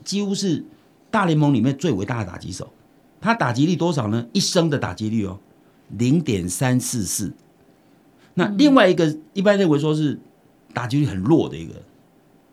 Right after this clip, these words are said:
Speaker 1: 哦，我刚刚讲错，应该是 Ted Williams。Ted Williams 的打击率是零点三四四，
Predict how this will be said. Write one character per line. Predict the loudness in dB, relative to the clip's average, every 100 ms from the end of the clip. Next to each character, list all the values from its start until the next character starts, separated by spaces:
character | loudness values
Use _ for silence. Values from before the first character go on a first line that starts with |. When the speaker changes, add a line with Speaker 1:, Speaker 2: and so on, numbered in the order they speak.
| -6
Speaker 1:
哦， | -2
我 |
刚 | 0
刚 | 0
讲 | 0
错， | -4 0
应 | 0
该 | 0
是 | -2
Ted | -4 -4
Williams。 | 2 2 2 -4 -10 -16 _ _ _ _ -4
Ted | 0 2
Williams | 4 4 4 2
的 | -2
打 | -2 -6
击 | -4 -2
率 | 0
是 | 0
零 | 0 0 0
点 | -2 -6
三 | -4 -2
四 | -2 -6
四， | -8 -10